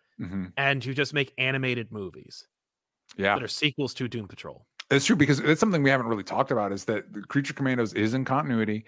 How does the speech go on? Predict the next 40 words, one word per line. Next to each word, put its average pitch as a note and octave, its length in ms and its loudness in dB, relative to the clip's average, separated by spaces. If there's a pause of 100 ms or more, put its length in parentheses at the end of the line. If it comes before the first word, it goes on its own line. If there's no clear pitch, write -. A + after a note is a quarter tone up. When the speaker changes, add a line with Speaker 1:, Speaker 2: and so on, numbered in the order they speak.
(220)
Speaker 1:
He A#2 100 -4
said A2 200 6
Speaker 2:
Yep. G2+ 120 4
Speaker 1:
that G#2 120 -4
the A2 60 -8
cast G#2 460 -6
is A2+ 80 -4
gonna B2 200 2
show A#2+ 220 4
up A#2+ 120 2
in G#2+ 100 0
other G#2+ 160 2
things. A2 500 -2 (220)
Speaker 2:
Mm-hmm. C3 320 -10
Speaker 1:
Um, G2+ 680 2 (420)
uh, G2+ 360 0
so A#2+ 280 0 (320)
animation A#2 640 0
is F#2+ 140 -8
not G2+ 300 -2
something. G2 580 -6 (2000)
What? B2+ 380 4 (340)
Oh, A#2 200 -2
man. G#2 580 2
Okay, A#2+ 180 4
so A#2 120 0
we're A#2+ 40 0
getting G3+ 160 2
Creature - 260 2
Commandos. F#2 400 -4 (100)
What C#3 220 6
is F#3+ 120 0
a, D#3+ 80 2
what B2+ 240 0
is F3 100 -2
a E3 60 -2
D A2+ 300 -4
C A#2+ 200 -6
character C#2+ 640 -8 (400)
Speaker 2:
Mm-hmm. A2 280 -8